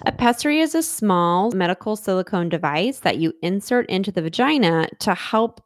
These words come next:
give your organs the support they need while we're going through our, kind of at any stage of life, but I love them postpartum.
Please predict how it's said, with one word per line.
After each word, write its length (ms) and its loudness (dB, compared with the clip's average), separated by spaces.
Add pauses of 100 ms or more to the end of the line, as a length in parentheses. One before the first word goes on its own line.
(180)
give 300 6
your 160 10
organs 500 6
the 100 4
support 560 2
they 160 4
need 420 2 (120)
while 380 4
we're 140 6
going 360 2
through 160 0
our, 340 0 (320)
kind 220 2
of 80 4 (200)
at 120 2
any 160 2
stage 240 -2
of 60 0
life, 220 -2
but 240 -2
I 100 4
love 220 4
them 140 0
postpartum. 640 2